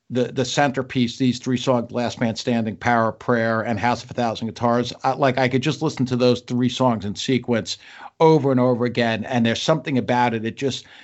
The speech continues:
it, it, it makes me feel good. And, and it, obviously that's,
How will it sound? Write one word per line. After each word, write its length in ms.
it, 260
it, 180
it 160
makes 360
me 300
feel 500
good. 540
And, 480
and 500
it, 200
obviously 500
that's, 320